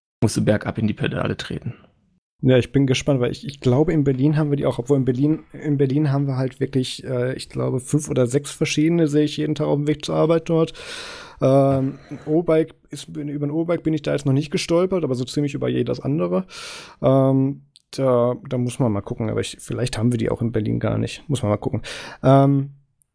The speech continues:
Speaker 2: dann kommen wir mal zum M F G, Musikfilm Game Tipp. Ich habe diese Woche nur einen einzigen Filmtipp.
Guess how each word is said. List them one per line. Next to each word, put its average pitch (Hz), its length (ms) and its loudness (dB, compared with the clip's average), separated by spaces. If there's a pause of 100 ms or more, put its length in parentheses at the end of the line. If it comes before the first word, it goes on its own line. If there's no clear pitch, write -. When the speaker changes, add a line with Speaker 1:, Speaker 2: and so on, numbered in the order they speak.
Speaker 2:
dann 185 340 0
kommen 165 220 0
wir 196 40 0
mal 165 180 0
zum 156 360 -2
M 147 220 0
F 143 180 -2
G, 135 180 -2
Musikfilm 143 460 0
Game 139 220 2
Tipp. 170 260 0
Ich 151 160 -4
habe 139 140 -4
diese 147 260 -6
Woche 147 220 2
nur 135 420 0
einen 151 240 0
einzigen 139 380 -4
Filmtipp. - 560 -2